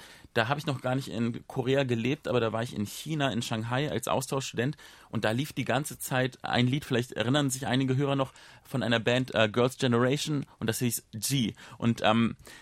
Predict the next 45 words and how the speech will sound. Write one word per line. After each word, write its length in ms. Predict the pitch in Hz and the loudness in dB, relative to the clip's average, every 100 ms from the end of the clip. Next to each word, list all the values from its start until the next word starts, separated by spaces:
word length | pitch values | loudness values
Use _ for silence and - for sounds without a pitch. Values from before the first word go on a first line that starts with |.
| - | -2
da, 220 | - 120 - | 0 0 0
das, 300 | 107 - - _ | -2 -2 -10 _
das, 160 | - 107 | -12 0
dem 180 | 123 120 | 0 2
konnte 240 | 131 - | 0 0
man 100 | 139 | 0
gar 120 | 131 | 0
nicht 100 | 139 | 0
entkommen. 380 | 135 127 139 131 | -2 0 2 2
Das 100 | - | 2
war 80 | 120 | 2
in 80 | 113 | 4
jedem, 400 | 120 120 110 - - - - | 2 4 2 0 -12 -14 -8
äh, 100 | - | -4
Ka-, 240 | 123 117 | 0 0
äh, 100 | 113 | 0
Kaffeehaus, 800 | - 117 - 156 147 139 139 135 | -2 -4 0 0 2 2 2 0
in 100 | 110 | -4
je-, 140 | 101 | -4
in 160 | - 110 | -2 0
jedem, 460 | 113 113 110 104 | 2 2 4 2
äh, 40 | - | 2
Restaurant. 1040 | 95 98 98 101 120 - 110 123 139 147 - - - | 2 4 2 2 0 0 0 2 2 -2 -10 -18 -6
Und 160 | 113 117 | -6 -4
die 160 | 113 | -6
Chinesen 420 | - 117 120 135 | -2 0 0 0
sind 140 | 131 127 | -2 -2
da 80 | 120 | -2
voll 260 | 147 156 | 0 0
drauf 240 | 143 135 - | 0 0 -2
abgefahren. 880 | - 151 - 160 - 143 127 147 | -2 -6 -6 -8 -4 0 2 2
Und 120 | 123 | 0
da, 160 | 127 107 | 0 0
so 200 | 110 131 | 0 0
habe 100 | 131 | 0
ich 60 | 127 | 0
dann 80 | |
erst 220 | 117 123 123 | -2 -2 0
realisiert, 420 | 123 117 135 - | 2 2 0 -2
ah, 120 | 123 | -4
K-Pop, 460 | - 139 - 170 123 | -4 -6 -4 -4 -4
was 140 | 120 | -8
ist 100 | 135 | -6
das 140 | 160 | -6
überhaupt? 440 | 147 139 151 156 | -2 -2 0 -4